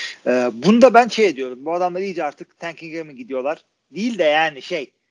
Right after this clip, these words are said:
e, ya bıraktılar maç kazanmayı, zorlanmayı gibi düşünebilirsiniz ama bir yandan da Davis Mills de,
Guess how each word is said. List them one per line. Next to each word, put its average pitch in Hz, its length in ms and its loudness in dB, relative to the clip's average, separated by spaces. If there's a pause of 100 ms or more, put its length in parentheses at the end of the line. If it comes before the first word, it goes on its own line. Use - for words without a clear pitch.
(200)
e, 139 60 -12 (1200)
ya 160 180 -12
bıraktılar 196 400 -2
maç 156 240 -10
kazanmayı, 147 400 -14
zorlanmayı 143 520 -8
gibi 135 220 -14
düşünebilirsiniz 151 680 -12
ama 202 240 -6
bir 151 60 -6
yandan 220 360 -6
da 143 140 -12
Davis 165 320 -6
Mills 208 240 -8
de, 175 160 -2